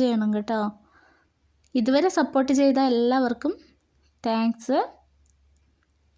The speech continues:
ഇതാണ് ആ അഞ്ച് പ്ലാന്റ് ട്ടോ. കോംബോയിൽ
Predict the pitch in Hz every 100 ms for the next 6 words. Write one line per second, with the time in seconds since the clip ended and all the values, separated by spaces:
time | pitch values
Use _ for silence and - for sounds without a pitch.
0 | _ _ _ 277 269 262 254 381 262 240
1 | 226 220 226 359 508 - _ _ _ _
2 | _ _ _ _ - 233 214 208 208 208
3 | 254 240 208 - 214 214 214